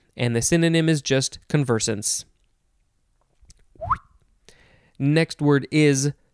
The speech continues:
conversant. Also, conversant. Adjective from the fourteenth century. Number one is archaic. Having frequent or familiar association. Hmm.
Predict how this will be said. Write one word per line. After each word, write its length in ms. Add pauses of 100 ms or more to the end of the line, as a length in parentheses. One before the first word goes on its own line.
(140)
conversant. 920 (500)
Also, 520 (400)
conversant. 1000 (800)
Adjective 580
from 440
the 80
fourteenth 520
century. 600 (500)
Number 340
one 560
is 160
archaic. 640 (840)
Having 500
frequent 680
or 340
familiar 640
association. 1000 (840)
Hmm. 220